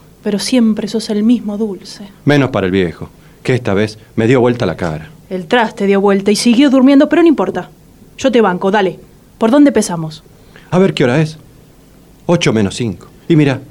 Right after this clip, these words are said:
Speaker 2: ya tendríamos que ir con la entrada, ¿no?
Speaker 1: ¿Pero cómo? ¿Ya llegaron? Me da un ataque. No hay nada preparado, nene.
Speaker 2: Sí, los hice entrar por el pasillo, para que no se avive el viejo.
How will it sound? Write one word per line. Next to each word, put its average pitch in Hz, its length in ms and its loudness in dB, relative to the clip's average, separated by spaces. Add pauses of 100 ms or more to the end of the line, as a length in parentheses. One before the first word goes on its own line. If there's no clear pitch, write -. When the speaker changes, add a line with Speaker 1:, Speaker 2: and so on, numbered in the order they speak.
(240)
Speaker 2:
ya 151 140 0
tendríamos 127 380 0
que 123 100 0
ir 123 200 0
con 113 140 0
la 95 60 0
entrada, 113 380 -2
¿no? 147 140 -6 (220)
Speaker 1:
¿Pero 294 160 0
cómo? 185 340 -2 (640)
¿Ya 359 100 0
llegaron? 269 480 2 (460)
Me 285 80 2
da 415 80 2
un 392 80 4
ataque. 392 360 -2 (240)
No 392 80 2
hay 427 60 4
nada 440 220 4
preparado, 226 640 2
nene. 370 180 4
Speaker 2:
Sí, 202 300 4
los 110 180 0
hice 160 160 -2
entrar 131 280 -2
por 117 100 -2
el 107 100 0
pasillo, 143 500 -2 (360)
para 117 240 -4
que 117 100 0
no 147 80 2
se 156 140 -4
avive 117 220 2
el 85 60 -2
viejo. 131 360 -4